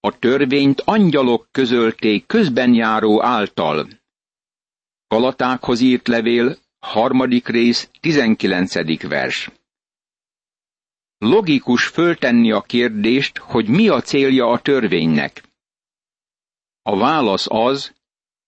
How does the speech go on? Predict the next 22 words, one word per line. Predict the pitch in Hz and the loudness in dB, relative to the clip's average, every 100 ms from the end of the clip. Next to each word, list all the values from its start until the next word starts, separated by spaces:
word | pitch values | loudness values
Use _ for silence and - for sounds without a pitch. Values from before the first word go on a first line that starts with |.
| _ _ | _ _
hogy | 117 120 | -2 -2
a | |
bűnökért | 104 180 247 170 131 123 113 - | 0 2 4 4 2 0 -2 -2
kapta | - 139 - 120 | -4 -4 -4 -4
az | 110 107 | -2 -2
ember | 139 147 123 | 0 0 0
a | 110 107 | -2 -2
törvényt | 135 127 117 92 90 82 - - | 0 0 0 0 -2 -2 -4 -8
addig | - 190 143 120 | -4 -4 -2 0
az | 110 98 | -2 -2
ideig, | 123 120 120 135 147 143 - _ _ _ _ _ | -2 0 0 0 0 -4 -12 _ _ _ _ _
amikor | 131 131 131 120 - | 0 0 0 -2 -2
eljön | 202 175 139 139 | -2 0 2 0
a | 139 | 0
mag. | 143 90 71 - _ _ _ _ _ _ _ _ _ _ _ _ | 0 -2 -6 -14 _ _ _ _ _ _ _ _ _ _ _ _
Vagyis | 117 127 127 127 | -4 0 0 0
az | 117 - | -4 -2
ideiglenesen | 220 190 165 143 127 123 120 - 117 | -2 2 2 2 2 0 0 -2 -2
érvényes | 101 135 139 127 123 120 117 | 0 0 0 0 2 2 0
a | 123 | 0
mag | 107 160 143 117 - | 2 2 0 -4 -4
megérkezéséig, | 143 151 131 107 113 107 107 104 - 98 90 85 73 | -2 0 0 0 -4 -2 0 0 0 -2 0 -2 -4